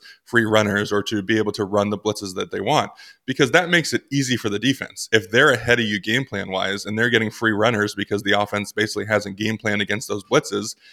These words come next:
is that really helping them to get a free runner and just, uh, plays over, you know, we got him on this one? It doesn't. But they're able to <laughs> match up against an equal who's,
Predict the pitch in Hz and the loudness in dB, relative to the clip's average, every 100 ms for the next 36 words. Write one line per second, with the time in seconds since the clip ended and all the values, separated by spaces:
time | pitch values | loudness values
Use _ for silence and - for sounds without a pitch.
0 | _ _ _ _ _ 120 123 185 120 147 | _ _ _ _ _ -4 0 0 2 2
1 | 156 147 135 - _ _ _ - - 123 | 4 4 4 0 _ _ _ -8 0 2
2 | 151 147 156 175 139 113 107 - 113 104 | 2 0 0 0 -2 0 0 0 2 2
3 | 110 127 110 110 120 113 104 113 110 110 | 2 2 0 0 4 4 4 2 4 4
4 | 110 110 107 104 101 101 104 107 107 104 | 4 2 2 0 -2 -2 -4 -2 0 0
5 | 101 104 - 147 156 - - - 139 135 | -2 -4 -4 -2 -4 -6 -20 -6 -2 2
6 | 175 104 - - 110 117 123 - - - | 2 2 -8 -6 0 2 2 2 -6 -2
7 | 135 151 147 123 117 139 131 135 151 147 | 2 4 4 6 6 6 2 2 0 2
8 | 110 110 - 101 135 156 104 107 107 104 | 2 0 0 -4 -4 0 2 2 2 -2